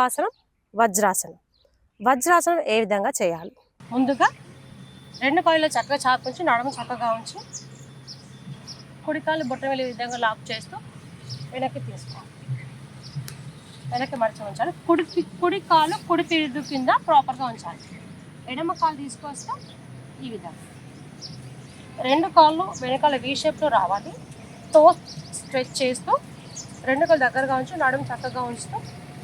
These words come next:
ఈ విధంగా. ఇలా ఎక్కువసేపు కూర్చోడానికి ఇబ్బంది పడేవాళ్ళు మాత్రం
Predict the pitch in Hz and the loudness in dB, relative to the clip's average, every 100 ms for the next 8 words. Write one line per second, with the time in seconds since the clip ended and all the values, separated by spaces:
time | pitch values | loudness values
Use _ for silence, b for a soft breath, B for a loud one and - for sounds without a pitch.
0 | - 262 226 - - - - - - - | -8 -8 -8 -10 -12 -14 -16 -16 -14 -16
1 | - - - - 277 269 262 807 359 349 | -14 -14 -16 -8 2 2 4 4 4 2
2 | 349 302 294 311 269 254 262 277 254 233 | 0 0 4 2 2 0 2 4 4 6
3 | 233 226 233 254 - | 2 2 0 -2 -2